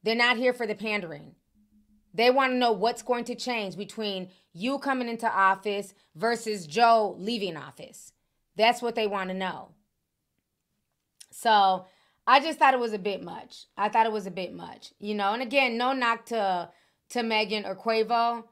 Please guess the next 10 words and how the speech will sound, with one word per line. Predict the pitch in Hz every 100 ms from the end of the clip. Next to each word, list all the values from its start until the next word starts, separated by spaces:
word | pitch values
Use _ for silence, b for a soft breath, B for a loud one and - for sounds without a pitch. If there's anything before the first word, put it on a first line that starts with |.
| _ _ _ -
but | 233
I | 240 254
just | 262 -
feel | 240 233
like | 220 196 185 -
there | 208 247
are | 220
so | 202 - 233
many | 247 247 240
people | - 233 - 180 180 -